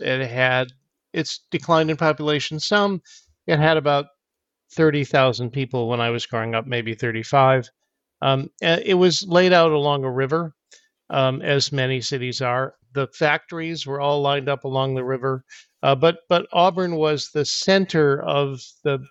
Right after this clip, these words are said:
this thriving manufacturing community and the surrounding agricultural land around it.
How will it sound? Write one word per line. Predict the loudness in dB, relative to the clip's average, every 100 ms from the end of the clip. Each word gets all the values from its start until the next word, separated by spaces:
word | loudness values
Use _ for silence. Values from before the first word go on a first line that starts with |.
| _
this | -4 -2 -4
thriving | -4 0 2 2 0 -2
manufacturing | -2 -4 -2 -2 -2 -6 -4
community | -2 -2 0 -2
and | -2
the | -4
surrounding | -4 -4 -2 0 0 0 -2 -4
agricultural | -6 -6 -8 -8 -8 -8 -8 -10 -16 -20 _ _
land | -2 0 0 -2 -10 -18 _ -8
around | -2 0 0 -2
it. | -10